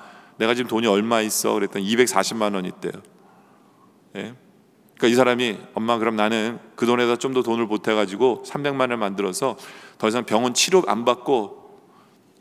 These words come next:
그 치료비를 가지고 나는 파나마에 교회 세우려고 보낼래. 내가 이, 이, 이래저래 내가 하나님 나라 갈 텐데, 하나님 나라 가서 심판, 하나님 심판대 앞에서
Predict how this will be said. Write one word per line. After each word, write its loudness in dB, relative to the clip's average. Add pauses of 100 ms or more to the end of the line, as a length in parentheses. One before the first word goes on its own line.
(160)
그 -4
치료비를 6
가지고 0 (600)
나는 -4 (480)
파나마에 0
교회 4
세우려고 0
보낼래. -10 (540)
내가 6
이, 4
이, -2 (540)
이래저래 6
내가 -2
하나님 0
나라 2
갈 -2
텐데, -6
하나님 0
나라 4
가서 -6
심판, -2
하나님 -4
심판대 -2
앞에서 -2